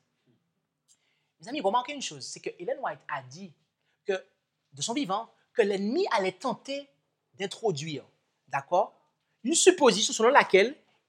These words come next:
il doit y avoir une réforme. Et d'après elle, cette réforme cons-, allait consister à renoncer aux piliers de la foi.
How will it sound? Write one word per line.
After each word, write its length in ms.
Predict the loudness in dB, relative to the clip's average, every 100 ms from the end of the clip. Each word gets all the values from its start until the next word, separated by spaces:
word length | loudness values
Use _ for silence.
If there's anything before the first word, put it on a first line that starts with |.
| _ -14
il 100 | -6
doit 140 | -2
y 60 | 2
avoir 240 | 6 6
une 120 | 4
réforme. 460 | -2 -4 0 0 0 -18 _ _ _ _ _ _ _ _ _ _ _ -4
Et 180 | -4 -6
d'après 400 | 2 2 4 -2 2
elle, 140 | 0 -2
cette 200 | -8 -10
réforme 460 | 0 0 6 6 8
cons-, 280 | 2 2 6
allait 180 | 6 8
consister 560 | 4 2 0 0 0 -4 _ _ _
à 240 | 8 8 8 -8 _
renoncer 960 | -4 -2 2 2 2 0 0 0 2 4 4 2 _ 4
aux 120 | 4
piliers 460 | 4 -2 -2 2
de 80 | 4
la 160 | 4 4
foi. 380 | -2 -6 -6